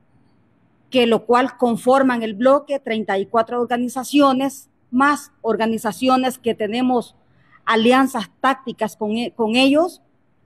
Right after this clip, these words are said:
hacemos el contundente llamado que a movilizarnos este veintitrés de noviembre, ya que con este gobierno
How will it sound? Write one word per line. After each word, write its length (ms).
hacemos 420
el 140
contundente 720
llamado 540
que 340
a 100
movilizarnos 960
este 380
veintitrés 800
de 160
noviembre, 680
ya 280
que 360
con 260
este 340
gobierno 760